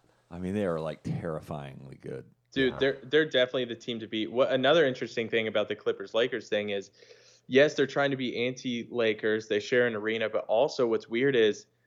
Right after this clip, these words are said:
Speaker 2: everyone's kind of, you know, figuring out that Kawhi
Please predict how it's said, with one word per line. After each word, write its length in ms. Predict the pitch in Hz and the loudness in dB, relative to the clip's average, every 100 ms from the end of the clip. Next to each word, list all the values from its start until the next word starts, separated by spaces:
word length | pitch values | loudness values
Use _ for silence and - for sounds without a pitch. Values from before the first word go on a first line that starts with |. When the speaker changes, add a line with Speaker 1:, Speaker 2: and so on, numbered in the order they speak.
| _ | _
Speaker 2:
everyone's 520 | - 123 165 190 185 180 | 0 2 4 4 2 -2
kind 380 | - 156 160 | -2 0 4
of, 200 | 165 135 - _ _ _ _ _ - | 4 4 -2 _ _ _ _ _ -8
you 140 | 135 | -2
know, 380 | 135 123 127 123 - _ - - 87 | 2 4 2 0 -6 _ -20 -18 -18
figuring 500 | - 147 143 127 117 | 0 2 2 2 2
out 200 | 131 139 | 2 2
that 180 | - | -2
Kawhi 920 | - 117 104 104 123 156 123 101 101 | -2 -6 0 2 4 4 2 2 -4